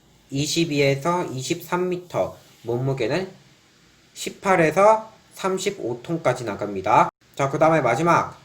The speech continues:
가장 무거운 공룡 아르젠티노사우루스입니다.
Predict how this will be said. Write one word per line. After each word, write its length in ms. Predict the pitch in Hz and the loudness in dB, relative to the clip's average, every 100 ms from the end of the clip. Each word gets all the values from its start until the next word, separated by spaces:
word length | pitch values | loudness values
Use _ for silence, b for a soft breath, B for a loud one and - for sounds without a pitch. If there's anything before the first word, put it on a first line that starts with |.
| _ | _
가장 400 | - 139 170 175 | -6 4 4 4
무거운 480 | 143 131 156 165 165 | 0 0 0 2 -2
공룡 400 | - 156 156 110 95 - _ | -4 -4 -2 -4 -6 -20 _
아르젠티노사우루스입니다. 1600 | 117 147 165 165 165 165 175 170 143 143 135 120 104 101 98 | -2 -2 0 0 0 -4 -2 2 2 2 -4 -8 -6 -4 -6